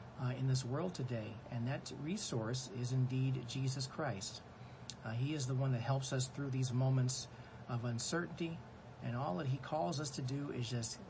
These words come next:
keep asking, seeking, and knocking. Amen? Let's go to the Lord with a word of prayer.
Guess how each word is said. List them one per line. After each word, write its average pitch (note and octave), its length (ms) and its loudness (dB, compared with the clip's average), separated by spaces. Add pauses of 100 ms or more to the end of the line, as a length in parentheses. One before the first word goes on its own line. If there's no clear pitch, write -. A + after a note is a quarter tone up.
(140)
keep C3 220 0 (100)
asking, D3 480 0 (540)
seeking, C3+ 600 2 (440)
and B2 200 4
knocking. A#2 380 0 (380)
Amen? C3+ 400 4 (560)
Let's C#3+ 180 0
go C3+ 320 2
to C3 140 -2
the B2 180 2
Lord B2+ 220 2
with B2+ 120 2
a B2+ 40 -4
word A#2 180 0
of A2 140 -6
prayer. - 240 -4